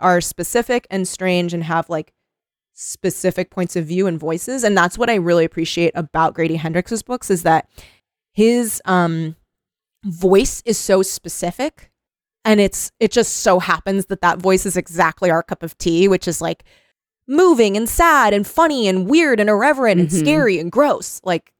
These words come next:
Speaker 1: that's so the kind of shit we eat up with a spoon.
Speaker 2: Yep. Yeah.
Speaker 1: Um,
Speaker 2: he's just great. I just love, love it. And I really
Speaker 1: <laughs> I just
Speaker 2: identify
Speaker 1: love it.
Speaker 2: Mark.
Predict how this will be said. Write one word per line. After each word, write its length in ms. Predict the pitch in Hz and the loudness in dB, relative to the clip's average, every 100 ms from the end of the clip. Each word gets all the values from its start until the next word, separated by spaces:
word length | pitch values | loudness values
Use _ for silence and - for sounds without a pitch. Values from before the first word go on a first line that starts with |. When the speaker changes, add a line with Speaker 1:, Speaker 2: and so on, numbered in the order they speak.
| _ _ _ _ _ | _ _ _ _ _
Speaker 1:
that's 640 | 208 262 - - - - - _ _ _ _ _ | 0 0 -2 -12 -10 -12 -16 _ _ _ _ _
so 500 | - - - 233 214 | -12 -10 0 4 6
the 60 | 202 | 4
kind 200 | 185 190 | 2 -2
of 60 | 175 | -2
shit 220 | - 190 | 0 0
we 100 | 175 | -2
eat 140 | 170 170 | -2 -2
up 120 | 160 | -2
with 100 | 165 | -6
a 60 | |
spoon. 440 | 156 - 117 - 185 _ _ _ _ _ _ | -10 -10 -14 -14 -20 _ _ _ _ _ _
Speaker 2:
Yep. 160 | 131 - _ _ _ _ _ _ | -14 -14 _ _ _ _ _ _
Yeah. 300 | 147 196 190 | -6 0 0
Speaker 1:
Um, 120 | 175 | 2
Speaker 2:
he's 220 | 170 170 170 _ _ _ | -2 -4 -10 _ _ _
just 180 | 156 - _ | -16 -16 _
great. 260 | 139 120 123 156 | -10 -10 -10 -14
I 80 | |
just 260 | 147 156 - | -16 -18 -8
love, 160 | 151 - _ _ _ _ _ _ - | -8 -8 _ _ _ _ _ _ 2
love 160 | 254 | 4
it. 260 | 247 247 - 240 _ _ - | 6 4 -2 -20 _ _ -4
And 160 | 214 | 0
I 60 | 190 | 2
really 320 | 190 202 202 | 4 4 4
Speaker 1:
<laughs> 20 | |
I 40 | 196 | 4
just 60 | 190 180 - | 4 2 2
Speaker 2:
identify 60 | |
Speaker 1:
love 120 | 170 330 | 0 2
it. 100 | 320 - - _ | 0 -4 -20 _
Speaker 2:
Mark. 600 | 240 254 262 262 254 _ | 2 4 4 2 -2 _